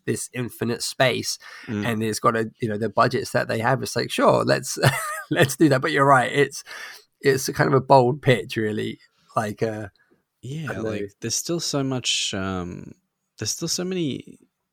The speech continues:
Speaker 2: so many, like, uh, stories you can tell using your A sort of characters, you know? Um,
Speaker 1: Yeah.
Speaker 2: and now you're sort of coming up with, like, ag-, again, I think I touched on this on previous discussions. I love the expansion part. Like, that's, that's fun for me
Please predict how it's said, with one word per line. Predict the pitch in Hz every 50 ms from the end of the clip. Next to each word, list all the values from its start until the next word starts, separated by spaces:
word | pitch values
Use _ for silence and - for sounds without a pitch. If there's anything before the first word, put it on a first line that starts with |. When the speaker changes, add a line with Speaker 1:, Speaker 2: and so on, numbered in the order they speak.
| _ -
Speaker 2:
so | - - - 135
many, | 131 147 143 135 123
like, | 107 90 87 82 - -
uh, | 87 82 80 82 85 85
stories | - - - 104 95 92 90
you | 92
can | - 92
tell | - 95 90 87
using | 87 85 82 85 82
your | 82 82 80 - -
A | 78 92 101 117 104 85 90 - _ _ _ _
sort | - - - 85 82
of | - -
characters, | - 78 - - - - - - - - - -
you | - 82
know? | 85 92 104 113 117 - 87
Um, | 87 80 76 - -
Speaker 1:
Yeah. | 95 92 87 - - _ - - - - - - _ _ _ _
Speaker 2:
and | - 104
now | 95 95
you're | 98 92 92
sort | - - - 90
of | 85
coming | - - 92 92 90
up | 90 85 - -
with, | 92 90 - - - - - - _ _ _ _ _ _ - - _ _ -
like, | 117 - - - _ -
ag-, | 113 -
again, | - 113 113 113 120 107
I | 95 95
think | 98 - 110
I | 98
touched | 90 - - 95 - - - 95
on | 92 90
this | 87 98 - - - - - - - _ _ _ _ _
on | - 98 90
previous | - - 95 92 95 90 -
discussions. | - 117 - - 82 - - - 90 - - -
I | 113 131
love | 135 117 104 104 107 104 98 107
the | - 90
expansion | 90 - - - 98 87 80 - - - 73 - - - _ _ _
part. | - - - - - - -
Like, | - 90 -
that's, | - 98 - - -
that's | - 90 - -
fun | - - - 90 87 87
for | - - 85
me | 80 - - - -